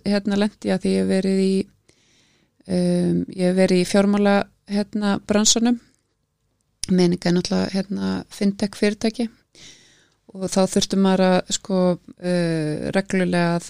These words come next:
að, að, hérna, eh, skila inn sakavottorði, bæði til Meniga og til bankana. Og þá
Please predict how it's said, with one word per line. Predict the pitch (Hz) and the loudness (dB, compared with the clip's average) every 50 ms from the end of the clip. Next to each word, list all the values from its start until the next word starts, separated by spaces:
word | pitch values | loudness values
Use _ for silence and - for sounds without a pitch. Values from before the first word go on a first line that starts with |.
| - - | -12 -8
að, | 185 180 180 175 190 - _ _ _ 196 190 | -6 -4 -4 -6 -8 -12 _ _ _ -20 -20
að, | 180 180 180 _ _ - | -20 -20 -20 _ _ -14
hérna, | 180 175 175 175 _ - 175 170 170 165 165 165 170 165 160 - _ _ _ _ _ _ _ _ _ - - - | -10 -10 -10 -10 _ -20 -18 -16 -16 -16 -18 -18 -18 -20 -20 -20 _ _ _ _ _ _ _ _ _ -18 -16 -12
eh, | - 175 170 165 165 170 165 165 165 160 160 160 - - - | -12 -12 -12 -12 -16 -16 -18 -16 -14 -10 -10 -10 -8 -6 -2
skila | - - - - 190 180 180 170 165 | 0 0 0 0 -2 -2 0 0 0
inn | 170 165 - | 2 2 2
sakavottorði, | - - 170 170 - - 226 220 233 - - 240 - 240 233 220 - _ _ _ 226 220 _ | 2 0 0 -4 -4 -2 -2 -2 -2 -2 -4 -2 -2 -2 -2 -4 -8 _ _ _ -20 -20 _
bæði | - 180 180 170 170 175 - - - - - | -6 -4 -2 -2 0 -2 -2 -4 -6 -8 -8
til | - - 185 | -6 -4 -2
Meniga | 180 180 180 180 180 - 170 | 0 0 0 -2 -4 -6 -6
og | 170 | -6
til | - 180 | -6 -6
bankana. | - 185 180 180 - - 202 208 220 214 _ _ _ - - - - - - _ _ _ _ _ _ _ _ - | -4 -4 -4 -4 -4 -4 -4 -4 -4 -6 _ _ _ -20 -20 -20 -20 -20 -20 _ _ _ _ _ _ _ _ -12
Og | - | -4
þá | - - | 2 2